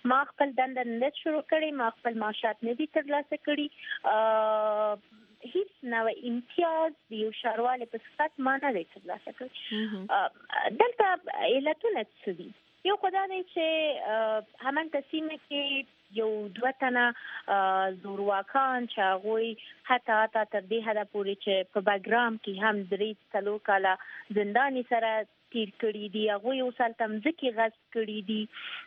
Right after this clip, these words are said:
Speaker 1: او دوی بیا بیرته د ولایت مقام سره یې ډیلونه لري. نو ولایت مقام او دغه دوه درې تنه زورواکان، دوه تنه زورواکان، اه،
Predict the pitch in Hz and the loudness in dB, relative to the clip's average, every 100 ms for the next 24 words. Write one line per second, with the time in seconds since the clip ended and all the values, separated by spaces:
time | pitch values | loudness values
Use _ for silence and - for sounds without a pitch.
0 | - 226 226 285 302 233 254 226 269 254 | 4 4 4 0 0 2 0 0 -4 2
1 | 240 226 233 254 311 302 262 - 254 240 | 2 2 0 2 0 -2 -6 0 0 0
2 | 262 240 240 240 240 233 233 226 - _ | -2 0 0 0 0 0 0 -2 -4 _
3 | - 196 233 240 247 233 226 220 220 233 | -18 -6 -4 0 2 2 2 0 0 -4
4 | - - - - 294 294 302 339 381 320 | -6 -14 -12 -2 0 2 4 4 2 -2
5 | 302 320 320 302 277 294 285 226 269 285 | -4 -2 0 0 0 0 -2 -4 -2 -2
6 | 254 269 285 _ 269 254 240 247 240 233 | -2 -4 -6 _ -4 -2 -2 -2 0 0
7 | 233 302 302 302 302 - _ _ 196 202 | -2 -2 2 2 0 -6 _ _ -6 -2
8 | 262 415 262 220 202 208 208 214 214 277 | 0 0 -2 -4 -2 -2 0 -2 0 0
9 | 359 - _ _ _ - 147 208 202 208 | 0 -6 _ _ _ -8 0 2 4 2
10 | 208 | 0